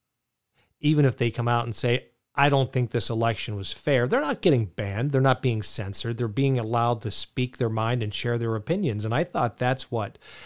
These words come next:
the intent of Twitter was all about. But apparently, Jack,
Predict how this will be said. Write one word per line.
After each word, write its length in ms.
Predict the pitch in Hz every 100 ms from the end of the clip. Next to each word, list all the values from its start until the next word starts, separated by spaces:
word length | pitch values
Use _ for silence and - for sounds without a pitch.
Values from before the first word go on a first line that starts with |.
| -
the 180 | 120 117
intent 380 | 107 101 143 139
of 160 | 117
Twitter 340 | - - 135 117
was 140 | 107
all 160 | 107 104
about. 380 | 95 120 107 92
But 100 | 107
apparently, 680 | 101 131 151 147 104 101 95 _ _ _ _ _ _ _ _ _ _ _ _ _ 107
Jack, 540 | 123 123 104 92 -